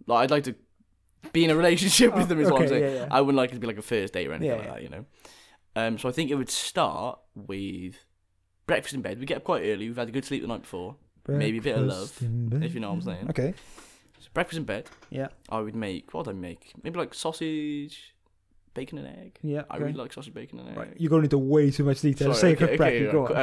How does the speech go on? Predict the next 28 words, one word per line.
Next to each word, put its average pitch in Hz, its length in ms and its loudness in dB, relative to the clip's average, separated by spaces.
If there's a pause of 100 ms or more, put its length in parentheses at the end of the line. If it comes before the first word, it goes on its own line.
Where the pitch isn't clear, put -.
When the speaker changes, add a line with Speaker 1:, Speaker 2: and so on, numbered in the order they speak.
Speaker 1:
Uh, 120 40 2
brekkie 165 360 2
in 120 100 0
bed, 95 340 -4
right. 349 240 -2 (140)
Speaker 2:
<laughs> 226 120 -8 (540)
Um, 156 120 4
Speaker 1:
Maybe 147 160 4
a 147 40 2
mint 139 280 0
hot - 160 -10
chocolate 110 320 -8
as 113 60 -12
well. 90 100 -12
I 92 80 -8
love 98 260 -4
mint 90 160 -8
hot - 140 -12
chocolate. - 180 -18
Speaker 2:
Fucking 214 600 8
hell. 214 560 8
Speaker 1:
<laughs> - 880 -10
So - 160 -10
breakfast 214 440 -2
in 123 120 -2
bed, 92 360 -8 (1000)
and 135 200 -2 (180)
then 107 460 -2